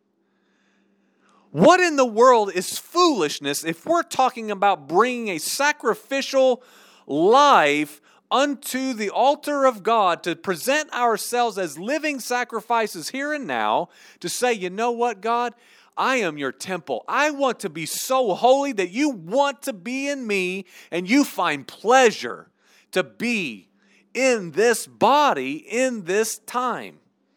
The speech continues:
My short time here on the earth, I want to bring you glory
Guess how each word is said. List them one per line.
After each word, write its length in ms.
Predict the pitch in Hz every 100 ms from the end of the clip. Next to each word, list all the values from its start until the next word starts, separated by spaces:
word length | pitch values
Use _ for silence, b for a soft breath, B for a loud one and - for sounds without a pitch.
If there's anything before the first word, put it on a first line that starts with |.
| _ _ _ _ _ _ _ _ _ _ _ -
My 160 | 196
short 480 | 196 - 311 349 -
time 400 | 247 254 220 147
here 240 | 156 175
on 160 | 160 151
the 140 | 139
earth, 220 | 139 120 -
I 260 | 247 311 320
want 300 | 277 254 254
to 100 | 143
bring 280 | 160 175
you 120 | 160 147
glory 680 | 117 165 262 294 302 294